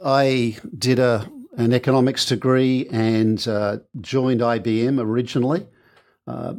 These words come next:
back in the day when they gave you a year of sales training when you,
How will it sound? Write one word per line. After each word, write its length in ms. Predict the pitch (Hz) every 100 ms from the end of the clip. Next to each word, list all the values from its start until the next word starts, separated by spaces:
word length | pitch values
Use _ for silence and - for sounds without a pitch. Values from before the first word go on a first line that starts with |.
| 311
back 420 | 190 - 120 120
in 80 | 107
the 100 | 113
day 260 | 117 117
when 220 | 107 110
they 120 | 107 107
gave 240 | 113 110
you 140 | 101
a 40 | 101
year 360 | 98 107 110 104
of 120 | 80
sales 360 | - 107 107
training 440 | - - 113 120 113
when 120 | 107
you, 160 | 98